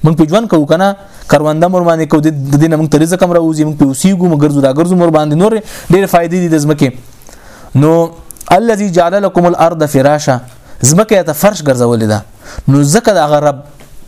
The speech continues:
عبادت وکئ، د بل چا مه کوئ. بل دلیل وړاندې کړو چې والسماء بناء، اسمان یې د چت ګرځولې ده. یعنی د اسمان گویا کې انسان داسې ښکاري لکه چت غوندې. دی وایي زما د پاسه یو چت شته، پوه شوې؟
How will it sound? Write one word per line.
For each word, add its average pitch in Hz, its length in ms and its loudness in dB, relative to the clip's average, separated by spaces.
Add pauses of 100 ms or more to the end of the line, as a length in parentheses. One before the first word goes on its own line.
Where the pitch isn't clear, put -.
(100)
عبادت 120 340 0
وکئ، 175 240 0 (380)
د 131 120 2
بل 151 160 2
چا 120 80 0
مه 113 100 -2 (100)
کوئ. 101 180 -2 (540)
بل 180 240 2
دلیل 214 200 -2
وړاندې 202 280 0
کړو 180 120 0
چې 160 120 2
والسماء 180 640 0 (100)
بناء، 127 420 2 (560)
اسمان 190 360 0
یې 185 100 -2
د - 100 2
چت 185 160 2
ګرځولې 139 540 0
ده. 117 80 -6 (420)
یعنی 151 160 2
د 170 80 4 (120)
اسمان 214 460 0 (140)
گویا 170 180 4
کې 165 140 -2
انسان 180 400 0
داسې 175 220 0
ښکاري 185 300 0
لکه 135 120 -2
چت 143 280 0
غوندې. 117 260 0 (680)
دی 165 140 4
وایي 190 120 2
زما 170 200 2
د 160 160 0
پاسه 156 200 0
یو 139 100 0
چت 143 260 0
شته، 143 180 2 (1300)
پوه 156 160 2
شوې؟ 139 200 -2